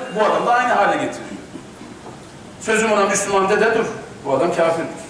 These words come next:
dinden çıkmıştır. Ayetleri çok iyi incelemek lazım. Allah maddi aleme muhtaç değil. Şimdi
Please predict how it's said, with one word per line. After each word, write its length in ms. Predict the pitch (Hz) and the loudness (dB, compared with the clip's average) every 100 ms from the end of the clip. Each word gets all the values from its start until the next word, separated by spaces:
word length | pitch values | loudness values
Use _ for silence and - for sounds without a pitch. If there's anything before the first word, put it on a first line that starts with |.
| - | -10
dinden 240 | 143 160 180 | -2 2 2
çıkmıştır. 400 | 185 - - - - - - - - - - - | 0 -4 -10 -12 -14 -16 -16 -18 -18 -18 -10 -2
Ayetleri 500 | 120 135 - 175 185 | 2 2 2 2 2
çok 240 | 262 - | 2 2
iyi 120 | 165 | 0
incelemek 500 | 156 147 139 131 123 | 2 2 4 2 2
lazım. 340 | 123 113 - - - - - - - - | 2 0 0 -6 -10 -16 -18 -18 -8 0
Allah 580 | 147 170 220 269 269 - - - - - - 202 - | 4 4 4 4 2 0 -6 -10 -16 -16 -16 -16 -4
maddi 440 | 139 165 - 240 233 | 0 0 2 2 6
aleme 440 | - 170 175 170 | 6 4 4 2
muhtaç 320 | 151 156 147 - 147 | 0 2 2 0 -2
değil. 200 | 135 - - - - - - - | -2 -4 -10 -16 -18 -16 -14 -2
Şimdi 520 | 269 269 196 170 | 2 4 4 2